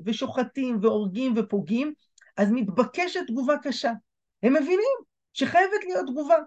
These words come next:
ולכן אתה לא צריך לחשוש. גם הם מצפים שעכשיו אנחנו נגיב בכל הכוח. תשובה שנייה, אומר אור החיים הקדוש, או ירצה להשיב כי אדרבה,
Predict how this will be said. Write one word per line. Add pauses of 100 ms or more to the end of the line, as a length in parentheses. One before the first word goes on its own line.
(320)
ולכן (1700)
אתה
לא
צריך
לחשוש. (120)
גם
הם
מצפים
שעכשיו
אנחנו
נגיב
בכל
הכוח. (800)
תשובה
שנייה, (220)
אומר
אור
החיים
הקדוש, (460)
או
ירצה
להשיב
כי
אדרבה,